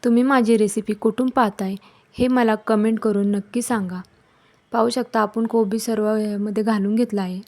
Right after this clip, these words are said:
आता हे छान मिक्स करून घेऊया. आपण हे सर्व छान मिक्स करून घेतलं आहे. आता यावरती आपण पाच मिनिटे झाकण ठेवून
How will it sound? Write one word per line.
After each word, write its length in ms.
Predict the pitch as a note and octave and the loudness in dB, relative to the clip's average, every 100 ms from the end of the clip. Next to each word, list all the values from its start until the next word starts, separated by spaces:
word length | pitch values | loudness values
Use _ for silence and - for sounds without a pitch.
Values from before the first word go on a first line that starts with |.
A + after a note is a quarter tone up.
| - | -10
आता 200 | A3 A#3+ | -6 -2
हे 180 | G#3+ A#3+ - | -2 -2 -2
छान 160 | A#3+ | -2
मिक्स 320 | B3 A#3 A#3 - | 0 0 -2 0
करून 300 | B3+ A3+ A3+ | 0 2 2
घेऊया. 340 | A3 F#3 F#3 A#3 _ _ _ _ _ _ _ _ _ _ _ _ _ _ _ _ _ _ _ _ _ _ _ _ _ _ _ _ | 2 0 -2 -8 _ _ _ _ _ _ _ _ _ _ _ _ _ _ _ _ _ _ _ _ _ _ _ _ _ _ _ _
आपण 280 | B3+ - B3+ | -12 -6 -2
हे 120 | B3+ | -2
सर्व 280 | B3+ B3+ A#3+ A#3+ | -2 -2 -2 -2
छान 140 | B3 B3 | -2 0
मिक्स 340 | A#3+ A#3 - | 0 -2 -4
करून 300 | - B3 B3 | -4 -2 0
घेतलं 300 | B3+ B3 G3+ | -2 -2 -4
आहे. 260 | F#3+ F#3+ G3+ | -6 -6 -8
आता 300 | A#3+ G3 A3+ | -10 -6 -2
यावरती 480 | A#3 A#3 A#3 A3+ A#3+ | 0 0 -2 0 0
आपण 380 | A#3 - G3+ G3+ - - _ | 0 -2 -6 -8 -12 -20 _
पाच 260 | A#3 A#3+ A#3+ | 2 2 0
मिनिटे 520 | B3+ B3+ A#3+ A3 A3 | -2 -2 -2 -2 0
झाकण 380 | G#3+ A3 G#3 A#3+ | 0 0 -2 -4
ठेवून 400 | A#3+ A#3 G3 G3+ | 0 0 0 -2